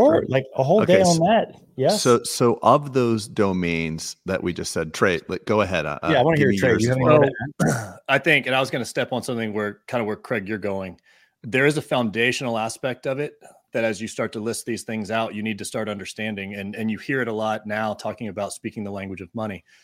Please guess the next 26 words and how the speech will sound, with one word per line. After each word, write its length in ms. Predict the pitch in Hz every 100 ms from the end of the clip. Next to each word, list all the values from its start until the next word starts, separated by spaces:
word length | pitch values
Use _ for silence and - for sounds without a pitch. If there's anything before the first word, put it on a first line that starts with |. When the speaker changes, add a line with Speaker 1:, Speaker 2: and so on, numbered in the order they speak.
| _
Speaker 3:
but 240 | 113 107 - _ -
you 140 | 120
need 140 | 120 120
a 60 |
vision. 480 | 95 113 113 143 147 - -
You 100 | 113
need 120 | 110
work, 260 | 110 120 -
all 180 | 117 127
the 100 | 131
things 300 | 135 127 120
that 140 | 113
Craig's 300 | - 127 120
gonna, 300 | 127 113 107 - -
uh, 200 | 113 110 92 _ -
illuminate 560 | 117 123 120 107 104
at 140 | 104 -
this 140 | 110
point 200 | - 107
in 40 | 92
time, 360 | 107 101 104 95 _ -
but 220 | 165 190
you 80 | 127
also 220 | 151 202
Speaker 2:
Mm-hmm. 60 | 151
Speaker 3:
need 280 | 147 135